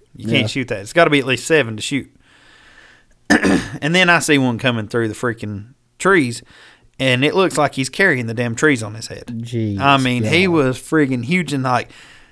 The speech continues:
Speaker 1: he kept telling me the tips have to be pointing, like, they spiral around, they have to be pointing forward or backwards one. And everything that we had seen was pointing the opposite direction, showing
Speaker 2: Wow.
Speaker 1: they wasn't mature.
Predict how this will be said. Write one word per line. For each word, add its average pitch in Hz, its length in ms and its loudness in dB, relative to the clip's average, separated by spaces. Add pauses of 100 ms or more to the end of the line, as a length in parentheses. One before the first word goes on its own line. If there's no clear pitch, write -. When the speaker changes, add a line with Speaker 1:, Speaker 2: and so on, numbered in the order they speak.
(340)
Speaker 1:
he 165 120 -6
kept 214 280 2
telling 196 280 2
me 147 280 0 (320)
the 139 460 4 (260)
tips - 380 0
have 160 220 -4
to 165 60 -8
be 160 140 2
pointing, 127 640 -6 (680)
like, 131 240 0
they 131 140 -4
spiral 180 460 2
around, 170 220 2
they 143 60 -4
have 165 180 -2
to 165 80 -4
be 160 80 4
pointing 156 320 -4
forward 180 340 2
or 143 40 0
backwards 135 500 0
one. 127 380 -4 (480)
And 151 140 2
everything 180 480 2
that 143 100 -2
we 135 100 2
had 127 120 -2
seen 180 240 2
was 131 100 -2
pointing 131 280 -2
the 131 60 -4
opposite 123 300 -4
direction, 123 560 0
showing 135 280 2
Speaker 2:
Wow. 127 60 0
Speaker 1:
they 135 80 4
wasn't 127 240 0
mature. 117 320 -2